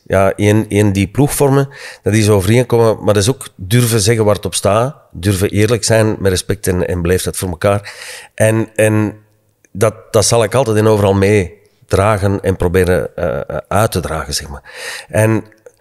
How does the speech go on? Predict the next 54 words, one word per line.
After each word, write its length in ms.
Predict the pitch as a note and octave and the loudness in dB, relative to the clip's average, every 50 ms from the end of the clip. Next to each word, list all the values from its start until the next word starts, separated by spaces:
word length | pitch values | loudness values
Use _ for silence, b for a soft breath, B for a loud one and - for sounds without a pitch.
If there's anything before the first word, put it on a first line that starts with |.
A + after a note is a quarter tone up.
| B B B B B B B | B B B B B B B
in 140 | - - A#2 | -2 0 2
dat 120 | C3 E3+ F3+ | 4 4 2
opzicht 340 | F#3 - - F#3 E3 - | 2 0 0 -2 -2 0
hier, 420 | - E3 F3+ F#3 F#3 F3 E3+ - - B B B B B B B B | 0 2 2 4 2 2 0 -2 -8 B B B B B B B B
ik 180 | - G#2+ G#2 | -8 -4 0
ben 140 | G#2+ B2 B2+ | 0 2 2
hier, 240 | C3 B2+ B2 - - - | 4 2 2 0 -2 -4
ben 160 | G2+ A#2+ A#2+ | -2 0 2
hier 160 | B2 A#2+ A2+ | 2 2 4
in 100 | A#2 A2+ | 4 4
een 60 | G#2+ | 4
leuke 220 | G#2+ C#3+ E3+ - A2 | 4 4 2 2 0
bende, 360 | G2+ A#2+ C#3+ F3+ F#3 - - - - | 0 0 2 2 0 0 -2 -4 -6
in, 340 | - - - - E2+ E2+ - | -10 -10 -8 -8 -8 -8 -6
in, 240 | - F#2+ G#2 G2 - | -6 -4 -4 -4 -2
in 140 | - G#2+ | -2 -2
een 60 | G2+ F#2 | -2 0
ferm 260 | - - C3+ B2+ A#2 | 0 0 0 0 0
bedrijf, 520 | G#2 F#2+ G2+ A#2 D#3 G#3+ A3+ - - - - | 0 0 2 2 2 2 0 -2 -4 -6 -6
met, 440 | F#2+ G2+ G#2 G2+ G2+ G2+ F#2+ F#2 D#2 | -2 0 2 2 4 2 2 0 0
met 140 | F#2 G2 G2 | 0 0 2
nu 140 | G#2 A#2 A#2+ | 2 4 2
hier 400 | F#2 D#2+ F#2 B2+ F#3 B3 B3 - | 2 2 2 2 4 4 2 2
te 120 | - - | 0 0
zijn 300 | E2 F#2 F#2 G#2 D3 F#3+ | 0 2 2 2 2 2
en 120 | F3+ B2+ G#2 | 2 2 2
dat 180 | A2 A2 A2 | 2 2 4
je, 300 | G#2 G#2+ G#2 - D#2+ C2+ E2 | 2 2 0 0 -2 -2 0
of 120 | G2+ - | -2 -2
te 120 | - - | 0 0
werken 300 | G2 B2 E3 - - B2 G2+ E2+ | 0 0 0 0 0 0 0 2
en 100 | G2 G#2 | 2 2
dat 120 | A2 G#2+ | 2 2
je 60 | G#2+ G#2+ | 2 2
dat 180 | G#2 G2 - - | 0 0 0 0
toestel, 600 | C#3 C3 - - - B2+ B2 B2 A#2 G#2+ F#2 - - - _ _ _ _ _ _ _ _ _ _ _ _ _ - | 0 0 0 0 2 2 4 4 4 2 0 -4 -8 -20 _ _ _ _ _ _ _ _ _ _ _ _ _ -18
goh, 280 | - - G#2+ G2 D#2 | -8 -4 -2 -2 -2
wie 120 | E2+ F2 D#2+ | -2 -2 -2
ben 120 | E2+ F#2+ | 0 -2
ik 100 | A2+ - | -2 0
om 80 | B2 G#2+ | -2 -4
te 80 | F2 F2+ | -2 -2
zeggen, 180 | A2+ B2 A2 F#2 | -2 -2 0 2
door 160 | A2 A#2 A2 | 2 2 2
en 100 | G#2+ G#2 | 2 2
door 180 | G#2 G2+ F#2+ | 0 0 0
kent, 320 | - - C#3 G3+ - - - B B B B B B B B B B B B B B B B | -2 -2 -4 -4 -4 -8 -16 B B B B B B B B B B B B B B B B
dan 140 | - A2 A2+ | 0 0 2
zeg 160 | G#2+ D#3 - | 2 2 0
je, 80 | - G#2 | -2 -4
"Potverdekken, 640 | - - E3+ E3 - - B2+ G2 - A2+ B2 - B2 | -6 -6 -6 -4 -4 -4 -4 -4 -4 -4 -4 -2 0
in 100 | A2 F#2+ | 0 0
een 160 | F#2+ F2 - | 0 -2 -2
tijd 460 | - A#2+ A2 - - - - - - | -2 -4 -4 -4 -4 -8 -10 -12 -14